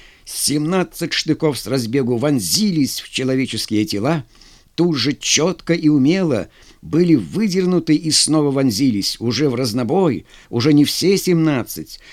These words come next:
уже началась рукопашная, уже приходилось отбивать выпад противника, подставлять винтовку под удар ятагана и крушить, крушить черепа прикладом.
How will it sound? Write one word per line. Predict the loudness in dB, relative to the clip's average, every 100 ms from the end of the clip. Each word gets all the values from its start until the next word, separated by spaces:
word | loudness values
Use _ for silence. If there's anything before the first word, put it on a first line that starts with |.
| -8
уже | -2 2
началась | 2 2 0 0 0
рукопашная, | -4 -4 -2 0 0 -2 -6 -6 -8 -12 -16 -4
уже | 0 2 0
приходилось | 0 0 0 2 0 0 -4
отбивать | -4 -4 -2 0 2 0 -4 -12 -14
выпад | -18 -4 -2 0 -2 -6
противника, | -6 -8 -6 -4 0 0 0 -2 -4 _ _ _
подставлять | -4 -4 -2 -2 0 -2 -4
винтовку | -2 -2 -2 -2 -2 -2 -4
под | -2 -2
удар | 0 0
ятагана | 0 -2 -2 -2 0 -2 -6 -14 -2
и | 0
крушить, | 0 -2 -2 -2 0 0 -2 -6 -12 -12
крушить | -6 -2 -2 0 -2 -4 -4
черепа | -2 -2 -2 -2 -4
прикладом. | -4 -4 -2 -2 -2 -8